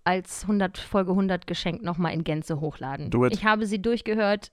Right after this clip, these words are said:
Speaker 1: Da müssen nur zwei Kleinigkeiten rausgeschnitten werden.
Speaker 2: <laughs>
Speaker 1: Und ansonsten ist es total öffentlichkeitstauglich. Das heißt, ihr bekommt mit Folge hundert auch noch die Folge zehn nochmal öffentlich, äh, zugänglich nachgeliefert. Ja.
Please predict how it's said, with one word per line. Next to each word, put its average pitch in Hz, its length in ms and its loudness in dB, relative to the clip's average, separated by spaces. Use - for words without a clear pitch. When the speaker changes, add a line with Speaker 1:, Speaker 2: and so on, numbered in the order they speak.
Speaker 1:
Da 185 220 -2
müssen 214 380 0
nur 220 160 -2
zwei 233 180 -4
Kleinigkeiten 233 540 -4
rausgeschnitten 247 540 -4
werden. 240 260 4
Speaker 2:
<laughs> - 20 10
Speaker 1:
Und - 140 6
ansonsten 311 1040 6
ist 311 180 0
es 277 80 -2
total 247 420 4
öffentlichkeitstauglich. 226 1040 0
Das - 160 2
heißt, 208 220 2
ihr 196 80 0
bekommt 202 280 0
mit 185 120 -2
Folge 180 240 0
hundert 180 300 0
auch 160 100 0
noch 156 160 0
die 170 120 -2
Folge 156 440 -2
zehn 147 420 0
nochmal 143 400 -4
öffentlich, 151 580 -10
äh, 135 200 -8
zugänglich 151 600 -8
nachgeliefert. - 840 -12
Ja. - 140 4